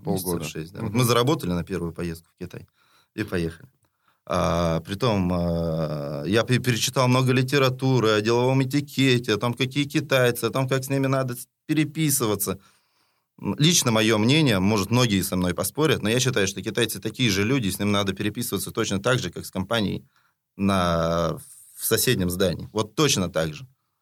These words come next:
Speaker 2: И ничем они не отличаются. У них такие же желания, они также ходят на двух ногах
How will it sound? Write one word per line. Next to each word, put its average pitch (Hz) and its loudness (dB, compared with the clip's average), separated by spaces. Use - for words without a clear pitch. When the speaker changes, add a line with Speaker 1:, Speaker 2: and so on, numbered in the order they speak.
Speaker 2:
И 107 -2
ничем 110 2
они 101 4
не 95 2
отличаются. 90 -2
У 95 0
них 98 -2
такие 120 0
же 87 0
желания, 107 2
они 90 -2
также 95 0
ходят 98 -2
на 90 -4
двух 92 -6
ногах 120 0